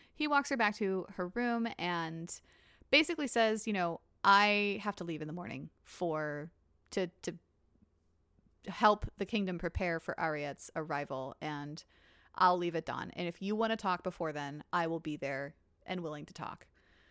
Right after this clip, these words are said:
And then they both go their separate ways and go into their rooms.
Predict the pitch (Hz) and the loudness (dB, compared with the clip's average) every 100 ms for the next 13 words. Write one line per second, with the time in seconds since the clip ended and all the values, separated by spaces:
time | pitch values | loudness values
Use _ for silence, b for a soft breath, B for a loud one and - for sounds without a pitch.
0 | b b _ 180 165 156 151 165 156 156 | b b _ -2 -2 -4 -6 -4 -2 -4
1 | 165 143 - 156 143 143 - 127 151 151 | -4 -6 -4 -6 -8 -10 -10 -10 -10 -10
2 | 135 135 - - - - - | -10 -10 -12 -16 -16 -14 -14